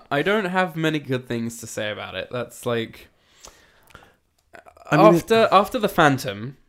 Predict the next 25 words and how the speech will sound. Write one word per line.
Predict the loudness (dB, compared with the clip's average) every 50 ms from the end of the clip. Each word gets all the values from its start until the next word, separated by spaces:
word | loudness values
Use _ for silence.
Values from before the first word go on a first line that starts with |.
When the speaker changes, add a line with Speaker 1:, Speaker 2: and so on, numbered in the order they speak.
| _ -6
Speaker 1:
right, | -2 -2 -2 -2 -4 -6 -4
where | -2 0 0 0
we | 0 -2 -4
Speaker 2:
I, | 0 2 2
I |
Speaker 1:
basically | 2 4 4 4 6 6 4 4
Speaker 2:
believe | 4 4 6 6 6 4
Speaker 1:
shit-talked | 4 2 -2 -2 -2 -4
the | -6
whole | -4 -2 -4 -2
film. | -2 -4 -4 -4 0
Speaker 2:
Yes, | 0 2 2 0
but | 0 2 2 2
I | 4
believe | 2 2 2 2 2 2 2
I | 0
said | 0 2 0 0 0 0
to | 0 0
you | 2 2
at | 2
one | 0 0 -2 -2 -2
point | 0 0 0 0 2
during | 0 0 0 2
this | 0 0 -2 0
film, | 0 0 0 0 -2 -4